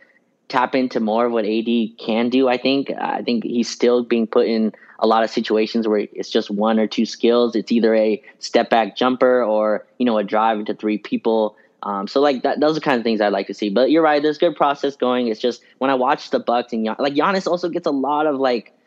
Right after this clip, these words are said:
plays where, like, he gets the rebound and he just dribbles it up and, uh, he's able to kind of feel in rhythm. And, like, A D, you know, he gets the rebound, it's like right away give it to a guard. And I'm like,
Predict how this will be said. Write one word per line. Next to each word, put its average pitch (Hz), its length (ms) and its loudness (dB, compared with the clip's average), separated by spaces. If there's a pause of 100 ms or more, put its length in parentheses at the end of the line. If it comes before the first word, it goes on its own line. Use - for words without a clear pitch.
(180)
plays 135 280 0
where, 127 200 2
like, 113 180 0
he 131 120 -2
gets 135 200 0
the 117 80 -4
rebound 123 440 0
and 117 100 -4
he 123 60 0
just 131 200 -2
dribbles 120 380 0
it 110 100 2
up 117 320 0 (300)
and, 110 160 0
uh, 107 80 0
he's 135 260 0
able 131 220 2
to 120 100 -6
kind 123 260 0
of 104 280 -2
feel 127 280 2
in 110 120 0
rhythm. 143 520 2 (160)
And, 120 100 2
like, 120 120 0
A 147 200 4
D, 156 360 0
you 131 100 2
know, 127 220 2
he 139 100 -2
gets 147 180 2
the 131 60 -2
rebound, 127 320 2
it's 110 120 -2
like 110 100 0
right 110 220 2
away 113 220 2
give 110 160 -2
it 104 80 -4
to 110 100 0
a 101 40 -2
guard. 104 360 0
And 117 100 -2
I'm 131 80 0
like, 147 260 -2